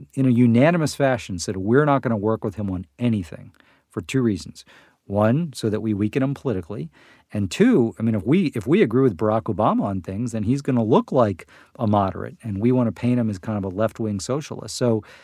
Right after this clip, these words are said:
um, you know, even at a time where the country was in the deepest crisis we've been in, you know, since the Great Depression in, in the thirties, uh, and late twenties, um, you know, the other party decided. So, so,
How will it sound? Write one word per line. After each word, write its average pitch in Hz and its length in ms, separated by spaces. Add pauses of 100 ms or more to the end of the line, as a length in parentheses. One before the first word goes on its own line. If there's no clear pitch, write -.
(240)
um, 117 320
you 147 80
know, 143 100
even 175 300
at 131 60
a 110 40
time 147 320
where 110 120
the 98 100
country 135 380
was 101 260
in 104 140
the 98 100
deepest 123 640 (420)
crisis 117 520
we've 98 200
been 117 180
in, 92 320 (300)
you 131 80
know, 110 120
since 107 340
the 107 120
Great 113 280
Depression 123 500
in, 98 300
in 104 140
the 90 80
thirties, 120 540 (320)
uh, 107 160
and 107 160
late 104 180
twenties, 151 460 (340)
um, 123 280
you 160 100
know, 214 80
the 117 120
other 120 220
party 131 360
decided. 101 540
So, 139 200
so, 139 220